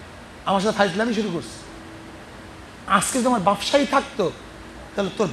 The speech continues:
ব্যাট মাইরে তোর চামড়া তুইলা ফেলাইতাম, দেখতাম তুই কীভাবে ফাইজলামি করো।" এবার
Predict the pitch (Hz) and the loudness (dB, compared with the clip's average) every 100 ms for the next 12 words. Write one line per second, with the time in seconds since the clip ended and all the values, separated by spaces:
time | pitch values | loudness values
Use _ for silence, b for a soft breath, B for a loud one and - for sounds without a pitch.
0 | - - 247 240 180 208 240 226 - 226 | 0 4 4 4 0 0 2 -2 0 0
1 | 262 285 285 240 240 226 208 156 120 - | 2 2 4 4 2 2 2 2 -6 -12
2 | - - - 254 - 226 - 262 262 269 | -14 -12 0 2 2 0 2 0 2 2
3 | 214 196 165 175 151 139 131 - - - | 4 2 0 -2 -2 -6 -6 -12 -14 -14
4 | - - - - - - - - - - | -14 -14 -14 -14 -14 -14 -16 -16 -16 -14
5 | - - - - - - - - 196 214 | -14 -16 -14 -14 -14 -14 -14 -4 2 2